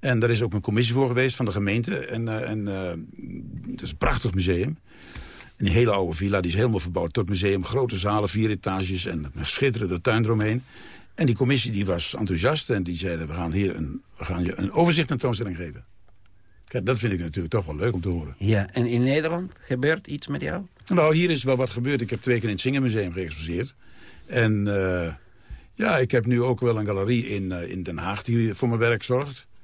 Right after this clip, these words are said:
Speaker 1: En dat is, eh, dat is, dat, dat gaat allemaal wel goed, ja. En daar hebben ze, hebben ze ook een opslag. Er staan dus een heleboel werk van me.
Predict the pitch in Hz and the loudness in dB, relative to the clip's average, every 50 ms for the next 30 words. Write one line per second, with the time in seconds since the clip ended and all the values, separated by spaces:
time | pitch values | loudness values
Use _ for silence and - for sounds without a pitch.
0 | - - - - - - - - - - 127 113 101 - 90 80 69 - - 87 | -20 -20 -20 -20 -20 -20 -20 -20 -14 -8 -6 -6 -4 -4 -4 -4 -4 -4 -4 -6
1 | 78 71 69 - - - - - - - - - - - - - - 82 - - | -8 -8 -10 -10 -12 -14 -14 -16 -16 -12 -10 -10 -10 -10 -10 -10 -10 -10 -10 -12
2 | - - 90 85 - - 87 85 90 87 90 98 87 - 135 127 123 123 98 - | -10 -8 -10 -6 -6 -4 -2 -2 -2 -2 -2 -2 2 2 0 2 2 0 -2 0
3 | - 98 98 101 98 90 90 90 92 82 87 87 90 95 95 101 110 - - 139 | 0 0 0 0 0 0 0 0 0 0 0 0 0 0 0 0 0 0 2 0
4 | 127 117 - - 95 - 90 92 104 117 117 120 120 123 123 120 120 113 123 120 | 0 0 -2 -8 -6 -4 -2 0 0 2 4 4 4 4 4 4 4 4 2 0
5 | 104 107 123 127 156 | 0 -2 -4 -4 -4